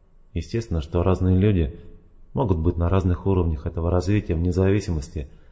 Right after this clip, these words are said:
от возраста и образования. И как в данном случае духовный уровень дельфин Аллады оказался выше духовного уровня человека. Далеко не всегда наше мнение о самих себе отражает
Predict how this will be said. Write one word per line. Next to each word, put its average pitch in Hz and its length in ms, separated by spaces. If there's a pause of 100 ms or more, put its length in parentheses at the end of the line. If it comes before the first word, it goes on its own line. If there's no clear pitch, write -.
(400)
от - 120
возраста 87 400
и 78 40
образования. 80 800 (800)
И - 60
как 87 100
в 87 40
данном 98 260
случае 90 340
духовный 90 400
уровень 90 420 (580)
дельфин 95 380
Аллады 98 300
оказался 92 540
выше 98 280
духовного 85 800 (380)
уровня 98 340
человека. 78 760 (1120)
Далеко 82 380
не 90 80
всегда 92 420 (240)
наше 90 240
мнение 98 340
о 85 40
самих 87 320
себе 90 260
отражает 87 520